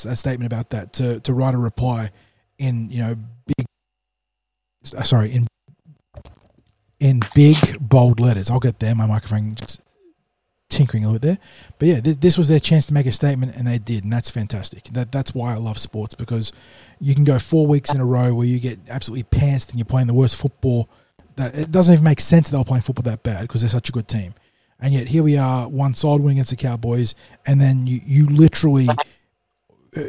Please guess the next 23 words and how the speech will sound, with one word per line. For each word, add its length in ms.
you're 640
not 120
carving 320
your 100
name 140
into 120
history, 360
but 180
you, 300
in 120
a 60
way, 200
you, 160
you 160
have 320
because 240
you're 120
the 60
team 200
that 100
stopped 220
the 80
streak. 380